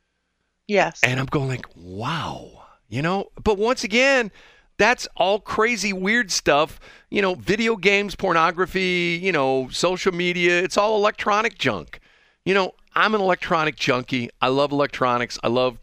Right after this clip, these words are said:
Speaker 2: technology. I love computers. I love all sorts of stuff like that. But there's a point where you say, "Okay, we've gone too far." You know what I'm saying?
Speaker 1: I do.
Speaker 2: It's like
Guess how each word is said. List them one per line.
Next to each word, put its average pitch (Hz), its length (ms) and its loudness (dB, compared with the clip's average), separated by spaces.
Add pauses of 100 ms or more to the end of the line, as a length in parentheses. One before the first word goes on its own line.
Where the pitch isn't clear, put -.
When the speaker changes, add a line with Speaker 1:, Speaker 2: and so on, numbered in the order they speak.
Speaker 2:
technology. 113 600 0
I 107 60 2
love 117 220 -2
computers. 113 640 -2
I 101 80 0
love 110 200 0
all 113 120 2
sorts - 240 -6
of 95 60 -10
stuff - 240 -2
like 92 160 -2
that. 87 180 -2 (100)
But 160 220 0
there's 202 240 2
a 151 100 4
point 131 520 0 (520)
where 131 160 2
you 127 160 2
say, 110 260 0 (160)
"Okay, 110 680 2 (100)
we've 120 180 -4
gone 92 240 0
too 90 160 -6
far." 65 420 -10
You - 100 -6
know 180 60 2
what 190 40 0
I'm 196 80 -4
saying? 196 300 0 (1000)
Speaker 1:
I 190 80 2
do. 175 360 0 (100)
Speaker 2:
It's - 180 -2
like 220 200 2